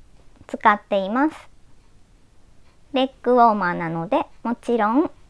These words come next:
二つで一組です。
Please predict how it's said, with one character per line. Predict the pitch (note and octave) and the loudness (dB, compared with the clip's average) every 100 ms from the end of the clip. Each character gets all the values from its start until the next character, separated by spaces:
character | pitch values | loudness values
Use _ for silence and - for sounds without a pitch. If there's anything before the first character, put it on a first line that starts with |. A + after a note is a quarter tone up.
| - - - | -20 -20 -8
二 | C4+ - A#3+ C4 | -4 4 4 4
つ | - B3 | -6 -2
で | D4 - - - - - - - | 0 0 -6 -20 -20 -20 -20 -16
一 | - - G#3 | -8 0 0
組 | G#3 F3 F3 | 0 -6 -6
で | F3 C#4+ | -2 -2
す。 | D#4+ - | -2 -12